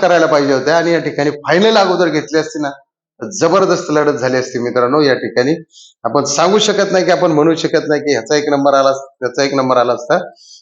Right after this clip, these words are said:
पण आपल्याला माहिती आहे, सर्वांना माहिती आहे या ठिकाणी कुणी नंबर घेतला असता, कुणी नसता घेतला. तर अशा पद्धतीने मित्रांनो,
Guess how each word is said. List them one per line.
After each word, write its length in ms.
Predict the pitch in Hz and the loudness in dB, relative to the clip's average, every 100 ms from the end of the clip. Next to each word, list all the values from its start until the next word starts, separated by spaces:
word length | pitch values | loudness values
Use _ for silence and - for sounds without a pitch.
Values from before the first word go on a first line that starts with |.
| _ | _
पण 80 | 135 | -2
आपल्याला 320 | 143 175 190 | 0 2 2
माहिती 380 | 185 170 175 190 | 4 2 2 0
आहे, 120 | 117 - - _ _ _ _ _ _ _ _ _ | 0 -6 -16 _ _ _ _ _ _ _ _ _
सर्वांना 420 | - 147 170 202 208 | -4 0 2 2 2
माहिती 300 | 170 165 185 | 2 2 2
आहे 100 | 160 | 2
या 80 | |
ठिकाणी 340 | 156 151 160 156 | 2 0 0 -2
कुणी 260 | 156 160 | 0 0
नंबर 280 | 160 156 147 | 2 2 2
घेतला 280 | 139 139 139 | 0 0 -2
असता, 200 | 131 135 | -2 -4
कुणी 240 | 135 135 | -2 0
नसता 280 | 135 131 143 | 0 0 -2
घेतला. 300 | 135 117 123 127 | -2 -2 -2 0
तर 140 | 151 - - _ _ _ _ - | -2 -4 -12 _ _ _ _ -4
अशा 240 | 147 214 214 | -2 -2 0
पद्धतीने 500 | 202 170 208 220 220 | 0 2 2 4 2
मित्रांनो, 480 | 285 - 165 139 | 2 2 2 2